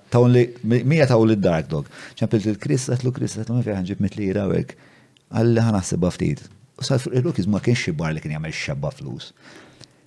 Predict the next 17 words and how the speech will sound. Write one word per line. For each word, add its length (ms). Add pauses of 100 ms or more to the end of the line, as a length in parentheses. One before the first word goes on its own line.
(320)
Għalli, 240
"Taf 160
xiex, 240
bro?" 240
Għalli, 640
"Dejjem 320
narak 220
tistinka 520
u 80
hekk 220
u 80 (200)
vera 220
ġib 240
baż 260
u 100
hekk." 100
Għalli, 320